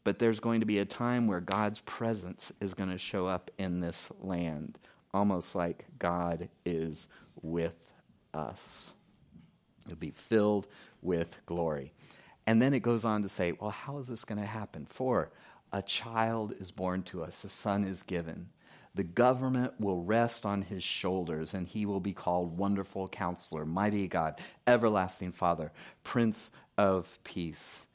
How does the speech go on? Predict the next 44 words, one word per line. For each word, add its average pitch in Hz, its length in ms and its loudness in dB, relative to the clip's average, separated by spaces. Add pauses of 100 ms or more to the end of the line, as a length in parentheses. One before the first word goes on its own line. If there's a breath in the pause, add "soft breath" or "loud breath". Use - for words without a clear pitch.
(400 soft breath)
His 120 220 6
government 120 640 4 (280 soft breath)
and 110 160 6
its 110 160 4
peace 120 340 -2
will 113 100 2
never 113 320 2
end. 123 300 0
He 107 100 -4
will 95 180 0
rule 113 320 0
with 95 180 0
fairness 117 560 -2
and 92 140 -2
justice - 480 0
from 92 220 -4
the 90 80 -2
throne 110 400 -2
of 98 100 -2
his 90 280 -4 (100)
ancestor 107 680 -2
David 101 540 2
for - 240 -2 (140)
all 95 580 4
eternity." 85 1000 -6 (520 loud breath)
So - 260 -2
you 120 200 6
can 113 180 0
see 165 380 0
how 101 500 2 (400 loud breath)
this 120 280 6 (320 loud breath)
is, 131 280 4 (800)
at 135 120 0
this 165 180 2
time 156 180 2
of 143 60 2
the 143 60 2
year, 135 220 6
we 131 120 4
talk 131 280 0
about 123 260 2
it. - 80 0
"Oh, 151 380 6
okay, 165 300 4